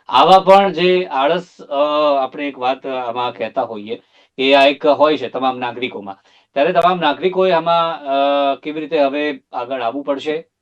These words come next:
જો આ સમસ્યા કે જે વધુ ને વધુ ન બને તેના માટે યોગેશભાઈ, અ, અને સાથે જ જે કોમર્શિયલ એકમના જે સંચાલકો છે, જે ત્યાં દુકાનદારો છે,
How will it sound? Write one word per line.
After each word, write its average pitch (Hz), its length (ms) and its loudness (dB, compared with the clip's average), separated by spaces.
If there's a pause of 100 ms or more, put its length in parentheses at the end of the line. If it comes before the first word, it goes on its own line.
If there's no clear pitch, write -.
(200)
જો 143 280 -4
આ 131 220 -4
સમસ્યા 127 480 -4
કે 135 120 -8
જે 127 100 -6
વધુ 117 220 -6
ને 135 100 -6
વધુ 123 200 -6
ન 120 160 -6
બને 131 240 -4
તેના 127 180 -8
માટે 127 200 -6
યોગેશભાઈ, 127 460 -4 (400)
અ, 113 60 -2
અને 123 540 0
સાથે 143 320 0
જ 127 60 -8 (180)
જે 123 160 -4
કોમર્શિયલ 131 500 -2
એકમના 127 420 0
જે 120 120 -8
સંચાલકો 131 540 -4
છે, 131 340 -6
જે 113 240 -10
ત્યાં 113 220 -4
દુકાનદારો 117 580 0
છે, 135 300 -8